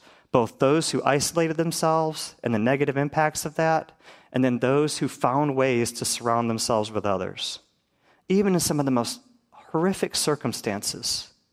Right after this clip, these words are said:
reaching out and touching brothers. "You're there. You're there. We're not alone. Let's just do this together. Whatever this is, we're in this together." Always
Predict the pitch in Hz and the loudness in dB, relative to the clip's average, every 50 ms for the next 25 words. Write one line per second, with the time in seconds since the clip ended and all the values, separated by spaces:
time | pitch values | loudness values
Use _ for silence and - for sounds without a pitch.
0 | _ _ _ _ _ _ _ _ _ _ _ _ _ _ _ _ _ _ _ _ | _ _ _ _ _ _ _ _ _ _ _ _ _ _ _ _ _ _ _ _
1 | _ _ - 123 127 127 - 139 135 139 127 127 113 101 92 - - 120 - - | _ _ -2 -2 -2 0 -2 0 2 2 2 2 2 0 -2 -4 -4 -4 -2 -2
2 | 113 104 95 107 92 - 98 92 92 - - - - - - 110 113 110 104 95 | -2 0 0 0 0 -2 -4 -6 -6 -6 -6 -6 -8 -8 -4 -2 -2 0 0 -2
3 | 90 80 76 - _ _ _ _ _ _ _ _ _ _ _ _ _ 117 107 107 | -2 -6 -10 -16 _ _ _ _ _ _ _ _ _ _ _ _ _ -2 -2 0
4 | 101 107 95 90 82 78 - - _ _ _ - 104 104 101 101 107 107 101 101 | 0 0 -2 -2 -4 -6 -10 -14 _ _ _ -6 -4 -2 0 0 0 0 -2 -2
5 | 95 90 87 82 82 - _ _ _ _ _ _ _ _ _ _ _ _ - 110 | -2 -2 -4 -6 -10 -14 _ _ _ _ _ _ _ _ _ _ _ _ -6 -4
6 | - - - - - - 113 104 107 101 - - - 101 104 92 87 85 80 80 | -4 -4 -4 -4 -4 -4 -4 -4 -4 -4 -4 -4 -4 -4 -2 -4 -4 -4 -8 -12
7 | - - _ _ _ _ _ _ _ _ _ - 104 107 110 107 107 113 110 101 | -16 -20 _ _ _ _ _ _ _ _ _ -6 -2 0 2 2 2 0 -2 -2
8 | 101 110 107 - - - 117 101 92 90 87 - - - - - - _ _ _ | -2 -2 -2 -2 -2 -2 -2 -2 -2 -4 -4 -4 -4 -4 -6 -8 -14 _ _ _
9 | _ - 107 95 110 104 101 95 95 - - - - 95 107 90 87 87 - 95 | _ -6 -4 -4 -2 -2 -2 -2 -2 -2 -4 -6 -6 -6 -4 -4 -4 -6 -8 -12
10 | 107 - _ _ _ _ _ _ _ _ _ _ _ _ _ _ _ _ _ _ | -16 -18 _ _ _ _ _ _ _ _ _ _ _ _ _ _ _ _ _ _
11 | _ _ _ _ _ _ _ _ _ _ _ _ - - 131 139 139 127 123 117 | _ _ _ _ _ _ _ _ _ _ _ _ 0 2 2 4 4 2 2 2
12 | 107 101 - - - | 0 0 -4 -6 -10